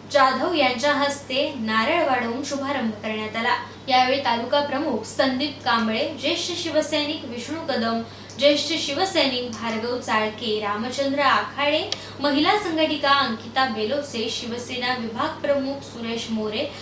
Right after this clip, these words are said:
भरणे विभाग प्रमुख अंकुश कदम यांच्यासह अनेक मान्यवर आणि ग्रामस्थ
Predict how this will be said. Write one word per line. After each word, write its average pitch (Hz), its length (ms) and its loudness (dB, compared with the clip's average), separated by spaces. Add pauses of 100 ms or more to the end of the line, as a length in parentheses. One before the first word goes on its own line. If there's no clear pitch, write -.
(200)
भरणे 294 360 6
विभाग 277 300 4
प्रमुख 247 420 -4 (120)
अंकुश 233 400 -6
कदम 247 360 -2
यांच्यासह 226 760 -6
अनेक 254 300 -4
मान्यवर 247 500 0 (380)
आणि 302 120 2
ग्रामस्थ 277 640 2